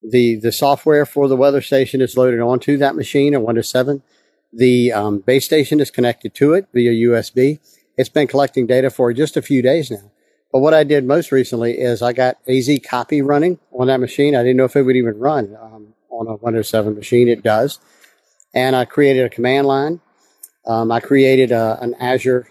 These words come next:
uh, Blob Storage, a storage account, and I just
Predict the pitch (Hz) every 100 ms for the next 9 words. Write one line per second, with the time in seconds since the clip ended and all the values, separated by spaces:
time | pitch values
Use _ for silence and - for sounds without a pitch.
0 | - 110 107 120 123 120 - 131 143 165
1 | - _ 110 - 127 127 123 135 139 190
2 | _ 113 117 113 113 - 123 117 -